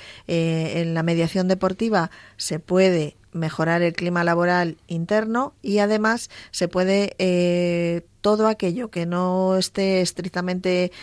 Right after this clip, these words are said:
dirigido al reglamento porque sean sanciones, pues como son las fichas de jugadores, eh, los, los cambios de, de un club a otro,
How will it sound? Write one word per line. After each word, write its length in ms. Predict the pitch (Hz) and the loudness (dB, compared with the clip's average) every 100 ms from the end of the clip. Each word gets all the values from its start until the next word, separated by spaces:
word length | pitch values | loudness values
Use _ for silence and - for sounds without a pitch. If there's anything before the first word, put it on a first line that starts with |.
| - - | -20 -2
dirigido 520 | 180 180 175 196 180 | 0 0 0 0 2
al 140 | 156 156 | 0 -4
reglamento 640 | 160 160 160 185 196 160 | -6 -4 -2 -2 -2 -4
porque 260 | 147 151 156 | -8 -12 -12
sean 240 | - 156 | -10 -8
sanciones, 760 | 156 160 160 208 214 254 302 - _ - - _ _ _ | -6 -8 -2 0 0 -2 -8 -16 _ -20 -20 _ _ _
pues 340 | 127 - - - - | -8 -8 -8 -12 -10
como 200 | 151 151 | -6 -4
son 240 | - 165 | -2 0
las 160 | 156 - | -2 -4
fichas 320 | 160 - 156 | -6 -6 -8
de 80 | 151 | -8
jugadores, 880 | - 165 180 226 226 220 226 - - - - - 175 | -10 -8 -4 -4 -2 -2 -2 -6 -8 -18 -20 -4 0
eh, 680 | 170 165 165 165 165 165 160 | 2 2 2 2 0 0 -2
los, 580 | 165 160 160 160 - | -2 -2 -2 -4 -6
los 260 | 170 165 160 | -6 -4 -4
cambios 440 | - 170 165 160 | -4 -2 -2 -2
de, 580 | 175 170 165 160 160 160 - - - | -2 0 0 0 0 -2 -6 -20 -16
de 140 | - 175 | -2 -2
un 100 | 170 | -2
club 280 | 180 170 170 | -4 -4 -2
a 100 | 185 | -2
otro, 440 | 233 226 240 277 | -2 -2 -2 -4